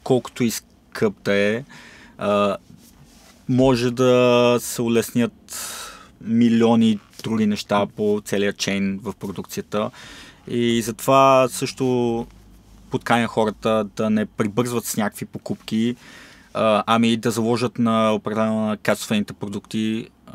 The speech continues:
и на това да познаваш един продукт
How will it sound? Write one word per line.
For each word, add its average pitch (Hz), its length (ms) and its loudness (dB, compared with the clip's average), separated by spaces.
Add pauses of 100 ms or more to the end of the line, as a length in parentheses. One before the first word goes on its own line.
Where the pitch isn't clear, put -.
и 104 840 -4 (680)
на 104 520 -2 (800)
това 107 240 2
да 104 100 0
познаваш 104 580 0
един 98 480 0 (400)
продукт 101 300 -8